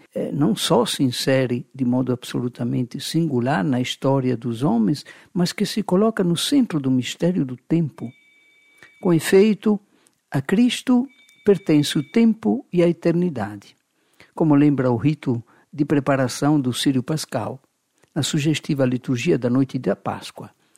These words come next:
Por isso a Igreja, ao comemorar não só uma vez ao ano, mas em cada domingo, o dia da ressurreição de Cristo,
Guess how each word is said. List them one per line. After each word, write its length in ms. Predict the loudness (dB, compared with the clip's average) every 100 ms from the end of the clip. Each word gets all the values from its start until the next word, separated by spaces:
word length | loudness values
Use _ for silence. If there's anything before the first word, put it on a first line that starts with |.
| _ _
Por 120 | -2
isso 240 | 0 0 0
a 40 |
Igreja, 520 | 0 2 0 0 -4 -6
ao 100 | -6
comemorar 680 | 0 2 2 2 0 -2 -4
não 280 | 0 -2 -2
só 300 | -6 -2 0
uma 220 | 0 0
vez 500 | 0 0 -2 -8 -14 -20 _
ao 220 | -6 0 2
ano, 320 | 2 0 -4
mas 320 | -6 -8 -8
em 100 | -12 -8
cada 320 | -2 0 0 -2
domingo, 640 | 0 0 0 0 -4 -10 -8
o 100 | -8
dia 280 | -2 -2 -2
da 120 | -4
ressurreição 760 | -4 -6 -8 -10 -10 -2 -2
de 100 | -2
Cristo, 420 | -2 -2 -2 -4